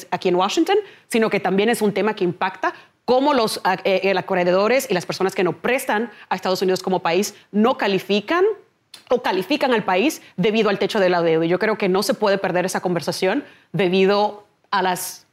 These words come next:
conversaciones republicanas, que también el mismo expresidente Trump le, le, le, le aconsejó a los republicanos que no vayan a tocar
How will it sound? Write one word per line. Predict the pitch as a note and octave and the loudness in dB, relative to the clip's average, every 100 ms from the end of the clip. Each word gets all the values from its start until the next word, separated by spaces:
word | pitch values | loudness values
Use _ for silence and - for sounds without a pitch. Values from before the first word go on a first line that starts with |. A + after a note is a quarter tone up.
| _ | _
conversaciones | A#3+ G#3+ G3 G#3+ A3 | 0 0 2 0 0
republicanas, | B3 B3 B3 B3+ A3+ - - - | 0 0 2 0 0 -2 -4 -6
que | G#3+ | -4
también | G#3 F#3+ F#3 A3+ G#4 G4 A#3 | 0 0 2 2 4 2 0
el | G3+ G3+ | 0 2
mismo | B3+ G#4+ - A3+ | 4 2 2 0
expresidente | A3+ - A3+ G3 F#3 F3 | 0 -4 -2 0 0 -2
Trump | - G4 C4+ - - | 0 2 2 0 -4
le, | F3+ F3+ | 0 0
le, | F#3 F3+ F3 | -2 -2 -2
le, | F3 E3+ | -2 -2
le | F3+ | -2
aconsejó | E3+ E3+ D#3 E3 F#4 | -2 -2 -2 0 2
a | |
los | A#4+ A3+ | 2 2
republicanos | G#3 G#3+ G3 F#3+ F#3 E3+ - - - | 0 2 2 0 -2 -2 -6 -16 -4
que | G#3+ | 0
no | G3+ G#3+ G4+ | 2 4 4
vayan | C#4+ A3 G#3 | 2 2 0
a | F#3 | 0
tocar | F3+ G3 F#3 | -2 -2 -2